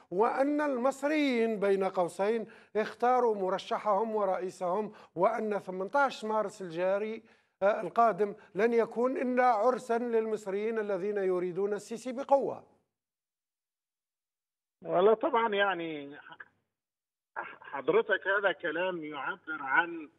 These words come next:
Speaker 2: قمة الهزل، يعني، إن أنت، إن أنت تصر على المطلوب فتأتي بالمنافسين المفترضين،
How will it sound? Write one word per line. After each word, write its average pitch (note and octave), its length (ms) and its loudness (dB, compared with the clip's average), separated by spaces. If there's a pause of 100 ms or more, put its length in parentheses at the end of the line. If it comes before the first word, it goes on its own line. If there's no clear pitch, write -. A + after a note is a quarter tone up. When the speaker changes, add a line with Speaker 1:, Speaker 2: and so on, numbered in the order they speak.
(640)
Speaker 2:
قمة A#3+ 340 4
الهزل، E3 580 0
يعني، B2 560 -12
إن D3+ 160 -12
أنت، A#3+ 260 -6 (380)
إن D#3 140 -12
أنت A#3 160 -8
تصر G#3+ 540 -16
على E3+ 260 -2
المطلوب F3 600 -4 (1200)
فتأتي A3 520 2
بالمنافسين F#3+ 1400 -10
المفترضين، E3+ 1300 -8